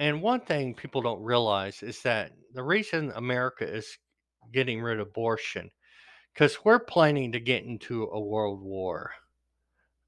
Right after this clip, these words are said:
uh, a nuclear world war soon, and we're gonna need lots of men. Um, so we're gonna have to stop killing the men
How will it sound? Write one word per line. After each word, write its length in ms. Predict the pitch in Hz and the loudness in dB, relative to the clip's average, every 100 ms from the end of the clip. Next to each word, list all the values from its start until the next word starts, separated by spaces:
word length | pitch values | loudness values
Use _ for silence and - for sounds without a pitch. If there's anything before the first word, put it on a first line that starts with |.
| - | -2
uh, 380 | 113 110 101 95 | 2 6 4 4
a 140 | 113 | 2
nuclear 440 | 127 139 - 123 110 | 6 6 6 4 4
world 320 | 110 107 101 | 4 0 0
war 220 | 101 98 | -2 -2
soon, 320 | - - 101 | -4 -6 -6
and 80 | 101 | -4
we're 100 | 107 | -2
gonna 280 | 113 131 123 | 4 4 4
need 180 | 117 104 | 0 -2
lots 340 | 104 104 - | 0 0 -2
of 80 | 104 | -6
men. 460 | 98 90 82 80 - _ _ _ - - _ _ - | -4 -6 -6 -10 -14 _ _ _ -20 -20 _ _ -4
Um, 540 | 113 107 104 101 98 - _ _ _ | 0 0 -2 -4 -8 -16 _ _ _
so 760 | - - 127 113 107 104 76 - | -16 4 6 6 4 0 -4 -12
we're 200 | 123 123 | -4 2
gonna 200 | 135 135 | 6 6
have 120 | 131 | 4
to 60 | - | -2
stop 360 | - 123 - - | 0 2 2 2
killing 360 | 139 139 135 | 4 4 4
the 60 | 131 | 2
men 640 | 123 123 120 117 117 120 | 0 0 2 0 0 -4